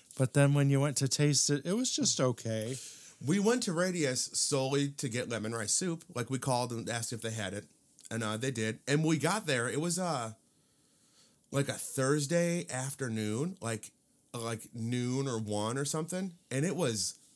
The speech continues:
Speaker 2: wall-to-wall packed. It was insane. I'm like, "What the hell? Why is this happening right
Speaker 1: Right.
Speaker 2: now?" So, um, we sit down, we get our soup. Um, I look at their Bloody Mary menu, and they have a Bloody Mary that's bigger than me, and it's got a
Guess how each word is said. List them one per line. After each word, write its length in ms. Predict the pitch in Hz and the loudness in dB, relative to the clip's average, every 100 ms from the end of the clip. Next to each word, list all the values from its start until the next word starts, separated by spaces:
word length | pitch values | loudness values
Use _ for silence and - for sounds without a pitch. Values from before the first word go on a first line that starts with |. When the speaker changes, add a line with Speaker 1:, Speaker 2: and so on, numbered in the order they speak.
| _ - - | _ -20 -20
Speaker 2:
wall-to-wall 920 | - 101 143 165 165 143 139 120 101 92 | -12 -2 2 4 4 2 0 2 2 0
packed. 340 | 101 92 - | -6 -10 -8
It 60 | 107 | -6
was 160 | 95 - | -6 -6
insane. 600 | 113 107 - 156 147 113 | -4 0 0 2 0 -2
I'm 60 | 113 | -6
like, 100 | 156 | -8
"What 140 | 185 | -8
the 80 | 156 | -6
hell? 180 | 156 165 | -4 -2
Why 200 | 147 202 | -2 0
is 120 | 147 | 0
this 140 | 185 | -2
happening 400 | 127 95 95 92 | -4 -8 -12 -6
right 100 | - | -2
Speaker 1:
Right. 180 | 85 87 | -2 -2
Speaker 2:
now?" 80 | 87 - - - | -6 -12 -20 -16
So, 240 | - - 135 | -6 0 2
um, 140 | 120 | 2
we 80 | 123 | 2
sit 180 | - 170 | 0 2
down, 240 | 143 139 | 4 4
we 80 | 131 | 2
get 140 | 127 | 2
our 100 | 127 | 2
soup. 400 | 123 - 131 127 - - _ _ _ _ _ - - - - - - | 0 0 0 -2 -8 -20 _ _ _ _ _ -8 -8 -20 -20 -8 0
Um, 240 | 135 127 | 2 2
I 100 | 127 | 2
look 180 | 131 135 | 0 -2
at 60 | |
their 120 | 135 120 | 0 0
Bloody 260 | 120 123 | 0 0
Mary 280 | 113 120 131 | 0 0 0
menu, 380 | 127 127 127 131 | -2 -2 -2 -2
and 120 | 117 | -2
they 100 | 117 | -4
have 260 | 120 117 110 | -2 -2 -2
a 60 | |
Bloody 320 | 101 113 117 | -2 0 0
Mary 340 | 113 113 113 113 | 0 0 0 -2
that's 200 | 101 - | -4 -6
bigger 340 | 101 120 107 | -6 -4 -4
than 200 | 107 110 | -4 -4
me, 340 | 107 110 113 110 - - _ - | -4 -4 -6 -8 -20 -20 _ -6
and 120 | 110 | -2
it's 180 | 107 - | -2 -2
got 340 | - 107 101 - _ | -2 -2 -4 -8 _
a 120 | - | -10